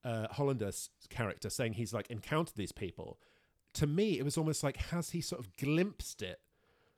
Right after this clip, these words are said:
Um, and, like, is therefore has done these, like, disturbing drawings, and he's a bit, like, screwed up, and he's, like, tempted to look again? Or is it that he's possibly from that asylum, or, you know, there's just question marks then.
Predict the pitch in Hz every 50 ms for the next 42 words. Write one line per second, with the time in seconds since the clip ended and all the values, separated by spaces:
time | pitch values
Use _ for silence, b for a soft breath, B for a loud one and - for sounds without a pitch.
0 | b b b b _ _ _ _ _ _ _ - 139 127 123 120 117 117 120 117
1 | 113 117 113 - _ _ _ _ - 139 123 127 120 117 104 127 123 117 117 -
2 | - 127 107 95 107 127 123 117 - - 123 120 107 104 113 - - 135 123 123
3 | 120 113 113 101 98 - - 107 98 - - 110 - - - 113 104 95 104 92
4 | 92 - 120 113 110 113 107 98 95 90 90 - - - 117 110 104 - 107 101
5 | 92 95 - 107 104 - - 92 90 - - - - - - 113 95 95 90 95
6 | 90 87 - - - - 98 98 95 98 92 - - 104 98 - _ - - 127
7 | 110 95 - - 98 - 107 104 98 95 - - 92 - 107 110 113 82 82 87
8 | - B B B B B B B B B - 151 135 131 127 127 127 127 113 101
9 | 117 - 120 107 101 110 - - - 131 117 - - 92 101 98 92 - - 131
10 | 127 123 123 123 - 107 - - - 127 120 120 120 117 117 113 113 110 - 117
11 | 113 113 110 104 104 101 - B B B _ _ _ _ _ _ _ _ _ _
12 | _ - 135 131 123 117 - 107 110 120 104 - 127 117 - - - 123 113 -
13 | - 131 117 120 - - - 135 120 117